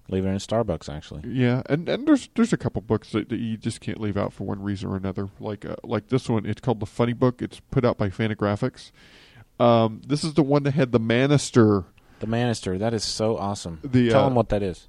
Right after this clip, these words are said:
Speaker 2: Well, the Manister, uh, he's a superhero, and he has the most unusual power, the ability to assume the shape of a banister. <laughs> It's a,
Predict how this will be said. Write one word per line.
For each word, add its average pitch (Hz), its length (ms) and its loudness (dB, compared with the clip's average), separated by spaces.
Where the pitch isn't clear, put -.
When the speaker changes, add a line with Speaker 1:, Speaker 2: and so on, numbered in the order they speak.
Speaker 2:
Well, 147 180 8
the 139 100 4
Manister, 151 720 4
uh, 113 420 2
he's 127 200 2
a - 20 0
superhero, 107 520 2
and 113 140 -4
he 151 200 0
has 151 200 2
the 127 100 -2
most 143 240 4
unusual 151 500 4
power, 131 420 0
the 101 80 0
ability 139 420 2
to 123 140 4
assume 139 340 2
the 127 80 2
shape 123 420 -4
of 110 120 -2
a 98 40 2
banister. 113 800 -2
<laughs> - 100 -6
It's 170 160 2
a, 165 120 6